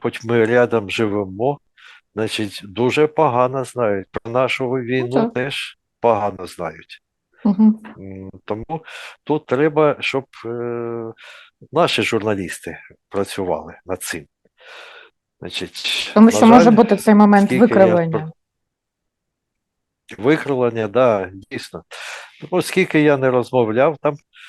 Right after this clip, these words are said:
Speaker 1: Міністерстві інформації, значить, то, м, нічого не здвигалось з місця.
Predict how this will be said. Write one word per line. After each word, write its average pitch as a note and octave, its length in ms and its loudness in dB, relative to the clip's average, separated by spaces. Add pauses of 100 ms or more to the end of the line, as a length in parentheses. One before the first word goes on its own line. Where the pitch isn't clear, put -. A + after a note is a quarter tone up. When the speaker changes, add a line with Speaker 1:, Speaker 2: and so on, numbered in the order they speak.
(280)
Speaker 1:
Міністерстві B2 600 -2
інформації, A#2+ 840 -2 (240)
значить, - 680 -8
то, A#2 340 -2 (400)
м, F#2+ 240 -20 (1900)
нічого C#3 400 2
не C#3+ 120 2
здвигалось A#2+ 520 2
з - 120 -12
місця. - 340 -8